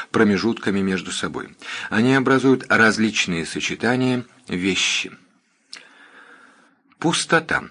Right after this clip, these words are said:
Однако, чтобы это было возможно, то есть чтобы были возможны движения, промежутки, удары и столкновения первоначал, их сочетание,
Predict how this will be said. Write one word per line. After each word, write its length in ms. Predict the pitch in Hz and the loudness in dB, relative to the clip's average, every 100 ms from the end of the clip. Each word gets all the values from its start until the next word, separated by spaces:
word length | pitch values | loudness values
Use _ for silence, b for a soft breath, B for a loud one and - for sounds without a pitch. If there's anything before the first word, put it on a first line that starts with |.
| B B B B B B B | B B B B B B B
Однако, 460 | - 120 165 185 147 | -2 0 2 2 0
чтобы 300 | - 135 135 | 2 4 4
это 160 | 131 | 4
было 180 | 120 120 | 2 2
возможно, 720 | 107 98 98 92 90 117 117 | 2 2 0 0 -2 -4 -4
то 140 | 110 113 | 0 0
есть 120 | 110 | 2
чтобы 320 | - 127 113 | 0 0 2
были 200 | 107 117 | 2 4
возможны 500 | 101 95 110 95 90 | 4 2 0 0 -2
движения, 640 | 80 80 69 80 98 113 | -4 -6 -6 -4 -2 -2
промежутки, 640 | 110 87 80 80 123 - 80 | -2 -6 -4 -2 -2 -2 -6
удары 460 | 73 92 110 92 | -2 0 2 0
и 20 | |
столкновения 840 | 82 - 82 85 80 101 90 87 76 | -4 -6 -8 -6 -4 -2 -2 -4 -8
первоначал, 880 | - 82 73 67 65 - 98 139 151 - _ _ _ _ - | -6 -6 -6 -10 -8 -4 0 0 -2 -12 _ _ _ _ -6
их 180 | 95 87 | -4 -4
сочетание, 760 | 98 - - 92 110 135 147 | -4 -6 -4 2 2 2 -4